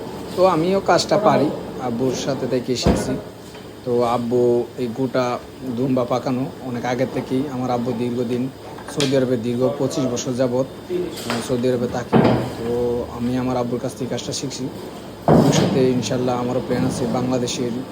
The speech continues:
বাংলাদেশিদের জন্য বিখ্যাত সৌদি আরবের খাবারটা আমি বাংলাদেশেও রিপ্রেজেন্ট করতে চাই, বাংলাদেশে এই খাবারটা আমি চালু করতে চাই।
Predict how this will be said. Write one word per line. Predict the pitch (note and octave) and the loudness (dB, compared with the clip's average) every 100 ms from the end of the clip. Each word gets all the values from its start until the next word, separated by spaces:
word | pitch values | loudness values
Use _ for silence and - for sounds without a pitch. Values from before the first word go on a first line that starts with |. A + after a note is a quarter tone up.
| - - - A2 | -12 -14 -10 -4
বাংলাদেশিদের | B2 C3 B2+ C#3 A#2+ B2 | 0 2 2 0 0 0
জন্য | B2 B2 B2+ B2 | 2 4 4 0
বিখ্যাত | C#3 - C3 B2+ B2 - - | -2 -2 -2 0 0 -2 -8
সৌদি | - C3 C3 | -4 0 2
আরবের | B2+ B2 A#2+ C3 - - - - - - - - | 2 0 -2 -2 -8 -14 -12 -12 -10 -10 -10 -6
খাবারটা | C3 C#3 B2+ B2+ | 0 0 0 0
আমি | B2 | 0
বাংলাদেশেও | A#2 C3 C3+ B2+ A#2+ B2+ C#3 C3 | 2 2 2 2 0 0 -2 -2
রিপ্রেজেন্ট | B2+ - B2+ B2 | -4 -2 -2 -2
করতে | B2 A2+ | -4 -6
চাই, | A#2 G#2+ G2+ - | -6 -6 -8 -8
বাংলাদেশে | D#3 C3+ B2+ A#2 B2+ | -2 2 2 0 -2
এই | |
খাবারটা | A#2 C3+ B2+ C3 | 0 2 2 0
আমি | B2 - - - - - | 0 -2 -4 -2 0 0
চালু | D#3+ C#3 | 0 2
করতে | - - A2+ | 0 -2 -4
চাই। | A2+ | -6